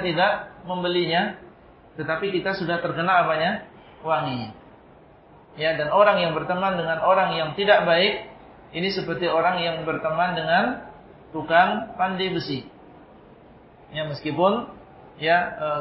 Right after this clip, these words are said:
kita tidak ikut, ya, mengamalkan apa yang dia kerjakan, tetapi mungkin kita terkena, ya, apinya atau kita terkena baunya. Ini adalah akibat orang yang berteman dengan orang yang tidak baik. Dan ini pengaruhnya besar. Oleh karena itu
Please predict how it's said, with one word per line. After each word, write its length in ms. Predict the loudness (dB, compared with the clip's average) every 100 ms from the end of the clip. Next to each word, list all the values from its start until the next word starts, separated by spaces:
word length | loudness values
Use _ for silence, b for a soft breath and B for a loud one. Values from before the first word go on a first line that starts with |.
| -4
kita 320 | -2 0 0
tidak 480 | 0 2 0 -4 -6
ikut, 640 | -2 2 2 0 -10 -10
ya, 160 | -6 -4
mengamalkan 560 | -2 0 0 0 2 2
apa 240 | 2 0
yang 160 | -2 -2
dia 160 | -4
kerjakan, 480 | -4 -6 -2 -2 -2
tetapi 240 | -2 -2
mungkin 400 | -4 -4 -4 -4
kita 240 | -4 -4 -6
terkena, 560 | -6 0 2 2 -4 -14 -20 -20 -20 -20 -8
ya, 400 | -2 2 2 2
apinya 480 | 0 -2 -2 0 -2
atau 160 | -2
kita 240 | -4 -2 -2
terkena 640 | -4 0 2 2 0 -8 -6
baunya. 640 | 0 2 2 -4 -6 -12 -20 -20 -20 -20 -20 -20 -20 -20 -10
Ini 160 | -2 0
adalah 320 | 4 4 4
akibat 240 | 0 0
orang 320 | 2 2 2 0
yang 80 |
berteman 400 | -2 -4 -2 -2
dengan 320 | 0 0 0 2
orang 240 | 0 2
yang 180 | 0 -2 -4
tidak 320 | -4 0 0
baik. 320 | -2 -4 -8 -10
Dan 160 | -6
ini 80 | -4
pengaruhnya 480 | -2 0 0 -2 -4
besar. 400 | -4 -2 -2 -6 -16 -20 -20 -20 -20 -20 -14
Oleh 80 | -8
karena 240 | -4
itu 80 | -4